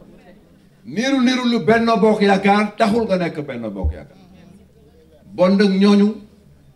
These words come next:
il faut les identifier. Docteur Malick Diop a ngi nii. Moom moo yore A F P ci département de Dakar.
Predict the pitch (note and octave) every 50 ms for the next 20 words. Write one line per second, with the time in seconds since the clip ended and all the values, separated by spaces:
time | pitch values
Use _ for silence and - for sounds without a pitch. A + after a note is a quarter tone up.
0 | _ _ _ _ _ - D#3+ F3 E3+ C#3+ - - E3+ E3+ D#3 D3 D3 C#3 - A2+
1 | B2 B2+ B2+ A#2+ G#2+ - G#2+ - - - F#2+ C#2+ - _ _ _ _ F#3 G3 F#3
2 | D#3 C#3 _ _ _ _ _ _ _ - G2+ A2 F3 F3+ F#3 - - - F#3 F#3+
3 | F#3 - D3+ D3 D3 E3 E3+ E3 D3 C#3 A#2 A2+ C#3+ C#3+ C#3 C3 B2+ A2+ A#2 A#2+
4 | C#3+ C#3 B2 G2+ - - - - _ _ _ _ - _ _ _ _ _ _ _
5 | - A2+ D3+ E3+ F3+ F3 F3 F3 F3 E3+ E3+ E3+ E3 D#3+ E3 D#3+ D#3 - - C#3+
6 | E3 E3 D#3+ D3 - - - D#3 D#3 D#3 D3 - - - F#3+ F3 - - - -
7 | G3+ - - G3 F#3+ - - D3+ C#3+ C#3 B2+ A#2+ A#2+ G#2+ G#2 G#2+ G#2 G2+ F#2+ F#2+
8 | -